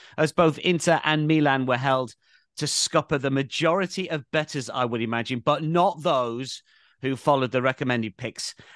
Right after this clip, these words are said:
uh, from my guest today, freelance Italian football journalist Daniele Fisichella. Um, Daniele, how are you? A profitable week. It should have been better. I am still reeling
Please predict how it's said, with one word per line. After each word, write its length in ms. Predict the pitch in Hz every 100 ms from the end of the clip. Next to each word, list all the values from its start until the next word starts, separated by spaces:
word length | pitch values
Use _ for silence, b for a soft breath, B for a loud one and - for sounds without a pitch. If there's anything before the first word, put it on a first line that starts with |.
| B
uh, 160 | 98 95
from 220 | 113 104
my 120 | 104
guest 320 | 104 104 -
today, 300 | - 98 92
freelance 440 | 90 117 101 95 101
Italian 400 | - 113 107 101
football 400 | - 104 113 104
journalist 360 | 120 110 107
Daniele 320 | 123 117 117
Fisichella. 760 | 113 117 113 - 151 151 156 170 b b b b
Um, 380 | 120 120 120 117
Daniele, 440 | 139 139 147 156
how 300 | 123 151 151
are 100 | 147
you? 140 | 151 151
A 80 | 147
profitable 640 | - 240 - 220 - 160
week. 240 | 143 131 -
It 160 | 156
should 260 | - - 170
have 140 | 160
been 180 | 160 147
better. 320 | 135 127 - 117
I 180 | 139
am 120 | 135 131
still 460 | - 170 165 165
reeling 540 | 151 147 123 110 113